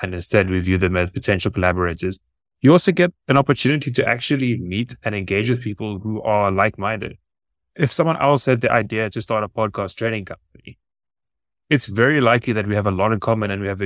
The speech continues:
some incredible things to talk about and potentially have ways to collaborate and work on projects together, because ultimately there's, like, what, eight billion people on the planet?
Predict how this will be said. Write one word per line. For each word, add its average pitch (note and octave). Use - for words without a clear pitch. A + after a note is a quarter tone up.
some G2+
incredible A2+
things A2
to A#2
talk -
about G2+
and A#2+
potentially G#2+
have G#2+
ways G2
to -
collaborate G2
and F#2+
work F#2
on G2
projects F#2
together, F#2+
because G#2
ultimately A#2+
there's, A#2+
like, A#2+
what, B2
eight A2+
billion G#2
people G#2
on G2
the G2
planet? G#2